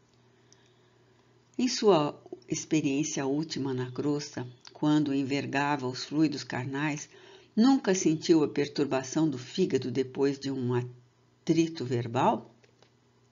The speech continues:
Jamais experimentou o desequilíbrio momentâneo do coração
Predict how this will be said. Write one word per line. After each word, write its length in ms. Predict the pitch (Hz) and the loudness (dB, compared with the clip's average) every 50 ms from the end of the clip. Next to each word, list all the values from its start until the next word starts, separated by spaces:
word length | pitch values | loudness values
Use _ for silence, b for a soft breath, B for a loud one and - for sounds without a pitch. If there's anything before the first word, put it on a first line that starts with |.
| B B B B B B B B B B | B B B B B B B B B B
Jamais 440 | B - 214 214 208 196 202 233 220 | B 2 4 6 6 6 6 6 4
experimentou 840 | 214 208 - - 190 180 170 165 151 139 127 123 123 - 156 160 160 | 2 -2 4 8 8 8 8 8 0 0 -2 -4 -4 -2 0 0 0
o 60 | 143 135 | 0 -2
desequilíbrio 840 | 143 143 139 143 147 135 135 - 139 131 147 160 175 156 156 143 | -4 -4 -2 -2 -4 -6 -4 -6 -8 -2 0 0 0 0 -2 -4
momentâneo 640 | 135 135 135 135 135 127 127 123 - 147 151 151 139 | -4 -4 -4 -4 -6 -6 -8 -6 -4 -2 -2 -2 -2
do 100 | 123 139 127 | -4 -8 -10
coração 680 | - 131 123 123 127 123 123 - 147 151 156 151 | -10 -8 -8 -8 -8 -8 -8 -6 -2 -2 -2 -2